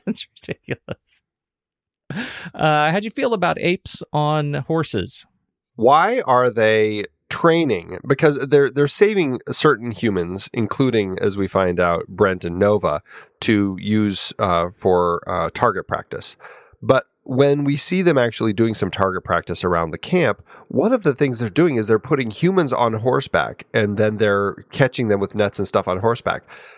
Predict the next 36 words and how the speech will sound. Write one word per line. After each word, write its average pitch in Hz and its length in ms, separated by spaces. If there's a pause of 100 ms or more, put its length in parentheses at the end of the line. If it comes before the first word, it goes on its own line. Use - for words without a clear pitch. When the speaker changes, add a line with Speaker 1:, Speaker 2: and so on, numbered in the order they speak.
(140)
Speaker 2:
Yet 156 300
we 165 200
have 160 340
shown 127 600
in 107 180
the 104 80
first - 320
film 107 320
and 104 380
through - 320
this 123 180
film 95 260
that 113 220 (340)
humans 190 460
are 127 260
incapable 117 680
of 98 80
understanding 95 480
<laughs> - 60
how - 100
to - 180
go - 280
on 104 100
horseback 104 560
because 139 320
they're 156 220
Speaker 1:
<laughs> - 20
Speaker 2:
primitive. 147 480 (520)
We 180 220
never 180 380
have 117 160
seen 113 180
a 101 40
human 104 260
on 92 140
horseback 98 460